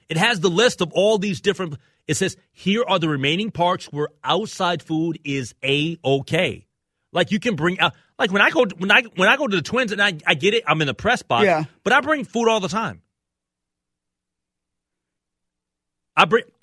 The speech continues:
Speaker 1: there, there's not a Twins game that I've been to in the last couple years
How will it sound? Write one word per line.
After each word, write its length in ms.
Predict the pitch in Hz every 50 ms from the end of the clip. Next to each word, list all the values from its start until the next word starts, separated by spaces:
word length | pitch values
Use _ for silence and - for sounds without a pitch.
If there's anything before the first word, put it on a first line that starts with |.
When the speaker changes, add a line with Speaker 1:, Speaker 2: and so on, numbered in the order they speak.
| _ _ _ _ _
Speaker 1:
there, 140 | - 160 214 -
there's 260 | 165 170 233 269 202 185
not 160 | 269 269 254
a 60 | 220
Twins 480 | - - - 202 240 262 269 269 190 -
game 400 | 233 220 220 214 214 214 208 - _ _ _ _ -
that 160 | 135 170 185
I've 260 | 185 185 170 127 113
been 260 | 107 185 208 220 214
to 420 | - - 170 156 135 127 123 120 117 _ _ _ _ _ _ -
in 140 | 170 175
the 100 | 170 165
last 640 | 147 143 151 165 175 185 202 214 208 - - _ - - _
couple 360 | - - 180 180 - 170 165
years 640 | 156 143 165 165 151 120 95 85 87 - - - -